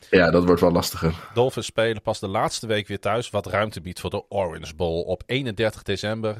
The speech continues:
Speaker 2: De College Football Playoff Semifinal tussen Michigan en Georgia. Ik denk, noem
Speaker 1: Oké.
Speaker 2: het toch, noem het toch even voor de liefhebbers die op, eh,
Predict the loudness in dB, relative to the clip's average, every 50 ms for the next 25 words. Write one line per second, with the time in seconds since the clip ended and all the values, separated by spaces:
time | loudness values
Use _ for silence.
0 | -10 _ -8 -8 -8 -8 _ _ _ _ -4 -4 -2 -2 -4 -8 -8 -8 -8 -6
1 | -4 -4 -4 -4 -2 -2 0 0 2 0 0 -2 -4 -4 -4 -4 -4 -4 -2 -2
2 | -2 -2 -2 -6 -8 -8 -8 -8 -8 -8 -10 -12 -14 -14 _ -6 -4 -4 -4 -4
3 | -4 -6 -4 -6 -6 -6 -8 -8 -8 -8 -8 -8 _ _ _ _ _ _ _ -14
4 | -4 0 2 4 4 2 2 -2 -8 -8 -10 -12 -16 _ _ _ _ _ _ _
5 | _ _ _ _ _ _ _ _ _ _ _ _ _ -20 _ _ -20 -14 -12 -12
6 | -10 -2 2 2 4 6 6 4 4 2 -2 -8 -8 -6 -6 -4 -4 -4 -2 -2
7 | -2 -4 -4 -6 -8 -8 -8 -8 -6 -4 -2 -2 -2 -4 -6 -12 -10 -10 -8 -8
8 | -8 -6 -6 -6 -6